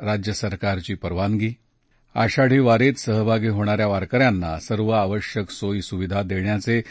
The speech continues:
राज्य सरकारचे प्रशासनाला आदेश. आणि मुंबई आंतरराष्ट्रीय चित्रपट महोत्सवामुळे देशातल्या कलाकारांना जागतिक व्यासपीठ मिळेल,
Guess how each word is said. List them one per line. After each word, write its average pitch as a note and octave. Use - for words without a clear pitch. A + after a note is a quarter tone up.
राज्य G#2+
सरकारचे G2+
प्रशासनाला G2
आदेश. G2+
आणि A2+
मुंबई A#2
आंतरराष्ट्रीय C3+
चित्रपट A#2+
महोत्सवामुळे A2
देशातल्या G#2+
कलाकारांना G2
जागतिक G2
व्यासपीठ G#2
मिळेल, G2+